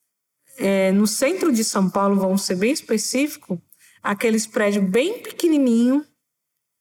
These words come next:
um corredor pequenininho, como que eles colocam o lixo lá? Aí vai pra onde? Pra rua. Aí quando vai um coitadinho de um catador pegar numa carroça, aí vem um abençoado e leva a carroça do ser humano, que é o que a gente viu uns,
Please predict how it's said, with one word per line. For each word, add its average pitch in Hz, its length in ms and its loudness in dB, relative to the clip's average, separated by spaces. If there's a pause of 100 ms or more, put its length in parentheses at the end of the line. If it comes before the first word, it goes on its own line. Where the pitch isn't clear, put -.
(260)
um 220 100 2
corredor 226 440 2
pequenininho, 254 840 0
como 220 280 2
que 226 100 -4
eles 220 160 -2
colocam 190 480 -2
o - 20 0
lixo 175 300 -4
lá? 180 120 -10 (720)
Aí 190 260 -2
vai 190 180 0
pra 196 180 -2
onde? 226 340 0
Pra 226 220 -2
rua. 190 440 -2 (580)
Aí 185 160 -2
quando 208 300 0
vai 196 140 0
um 202 120 2
coitadinho 202 580 0
de 269 60 0
um 269 100 0
catador 247 460 -2
pegar 208 260 -2
numa 208 240 0
carroça, 208 600 0
aí 226 160 0
vem 208 440 2 (500)
um 202 160 0
abençoado 214 960 0
e 262 60 0
leva 214 240 -6
a 202 40 -10
carroça 202 400 -2
do 190 100 0
ser 196 220 -2
humano, 175 340 2
que - 100 -6
é 190 60 0
o 180 60 -2
que 196 100 -4
a 180 40 0
gente 185 280 -2
viu 185 160 0
uns, 185 160 -2